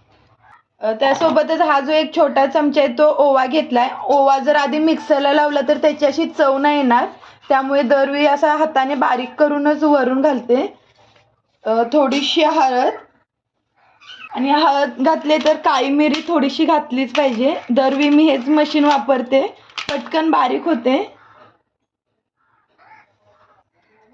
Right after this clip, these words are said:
अ, थोडंसं मीठ घालते आणि आता थोडेसेच पराठे बनवायचे असल्यामुळं कमीच पीठ घालणार आहे मी. आणि पहिल्यांदा जेवढं, अ, या ह्याच्यामध्ये म-,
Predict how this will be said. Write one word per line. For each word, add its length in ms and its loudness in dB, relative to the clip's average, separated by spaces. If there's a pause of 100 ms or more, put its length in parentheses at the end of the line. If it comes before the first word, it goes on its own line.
(140)
अ, 160 -2 (100)
थोडंसं 440 0
मीठ 280 2
घालते 600 0 (640)
आणि 240 0
आता 280 2
थोडेसेच 600 0
पराठे 400 0
बनवायचे 500 -2
असल्यामुळं 540 0
कमीच 460 -2
पीठ 260 -4
घालणार 360 2
आहे 120 -2
मी. 280 0 (400)
आणि 240 -4
पहिल्यांदा 760 0
जेवढं, 500 0 (160)
अ, 140 2
या 180 2
ह्याच्यामध्ये 920 0
म-, 140 2